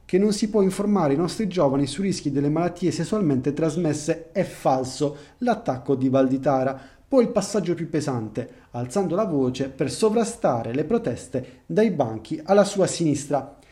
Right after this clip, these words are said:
"È stato sfruttato un tema così delicato come quello dei femminicidi. Sono indignato che abbiate detto che questa legge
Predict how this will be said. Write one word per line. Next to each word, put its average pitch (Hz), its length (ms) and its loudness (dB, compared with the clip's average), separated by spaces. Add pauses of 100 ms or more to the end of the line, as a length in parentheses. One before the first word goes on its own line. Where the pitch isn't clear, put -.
(140)
"È 131 160 -2
stato 202 320 0
sfruttato 160 560 0
un 151 140 0
tema 175 240 0
così 170 260 0
delicato 175 640 0
come 170 200 0
quello 180 200 4
dei 143 160 2
femminicidi. 147 1080 -2
Sono 208 440 2
indignato 147 600 0
che 175 140 -2
abbiate 170 340 0
detto 143 260 -2
che 143 220 -2
questa 220 320 0
legge 139 680 -2